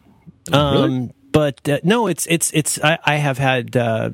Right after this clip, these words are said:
Speaker 2: several people in my life who lived on boats. The, uh, father of my primary lady friend in the nineties,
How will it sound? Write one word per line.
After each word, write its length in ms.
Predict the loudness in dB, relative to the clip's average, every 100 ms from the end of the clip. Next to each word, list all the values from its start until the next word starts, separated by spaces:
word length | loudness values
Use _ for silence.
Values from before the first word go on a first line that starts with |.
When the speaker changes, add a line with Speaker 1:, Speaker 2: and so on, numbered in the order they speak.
| 0
Speaker 2:
several 220 | 0 2
people 200 | -2 -2
in 60 | -2
my 100 | -2
life 200 | -2 -2
who 100 | 0
lived 200 | 0 0
on 140 | -2
boats. 440 | 0 -2 -2 -6 -4
The, 360 | 0 0 2 0
uh, 260 | 0 -2
father 440 | 0 0 0 -2 -2
of 360 | -2 -2 -2
my 160 | -2 -2
primary 340 | 0 0 0
lady 240 | 0 -2 -2
friend 320 | -4 -4 -2
in 80 | -2
the 80 | 0
nineties, 540 | 0 0 -2 -6